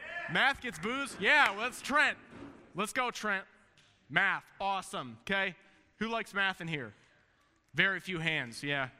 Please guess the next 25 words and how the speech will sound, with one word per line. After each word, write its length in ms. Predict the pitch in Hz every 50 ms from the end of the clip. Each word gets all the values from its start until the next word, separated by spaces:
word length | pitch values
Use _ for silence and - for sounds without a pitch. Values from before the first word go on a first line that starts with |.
| - -
yeah, 240 | 143 143 139 131 120 - _ -
good 120 | 147 147
call, 240 | - 151 139 127 - - -
good 120 | 156 156 -
call. 220 | 165 139 123 - _ _ _ _ _ _ _ _ _ _ _ _ - - _ 226
Okay, 320 | 240 226 240 208 156 123 - _ _ _ _ _ _ _ _ _ _ _ _ _ _ _ _ _ _ _ _ _ _ _ _ _ _ _ _ - - - - - -
math 280 | 165 190 202 196 - -
problem. 420 | 208 202 185 170 156 151 127 110 - _ _ _ _
Throw 120 | - 226 233
it 60 | 220
up 140 | 220 202 214
on 80 | 208
the 60 | 196 170
screen 260 | - - 220 208 190
for 220 | 156 185 185 165 147
me. 160 | 139 123 110 - - _ _ _ _ _ _ _ _ _ _ _ _ _ _ _ _ -
Okay, 320 | 190 196 233 214 175 139 147
here 140 | 180 214 208
we 80 | 190
go. 280 | 180 185 165 135 117 107 - _ _ _ _ _ _ _ _ _ _ _ _ _ _ _ -
Let 100 | 190 214
me 80 | 214
read 220 | 202 202 208 196 180
the 40 |
problem. 540 | - - 190 175 165 151 143 139 120 113 107